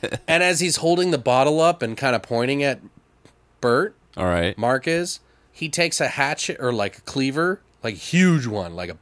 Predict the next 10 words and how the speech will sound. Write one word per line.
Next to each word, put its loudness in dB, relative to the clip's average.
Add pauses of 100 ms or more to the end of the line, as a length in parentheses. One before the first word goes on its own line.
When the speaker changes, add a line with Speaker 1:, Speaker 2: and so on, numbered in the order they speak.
Speaker 1:
big -2
one, -12 (720)
and 0
he -2
just 0
fucking 0
chops 0
off 4
his 2
arm, 2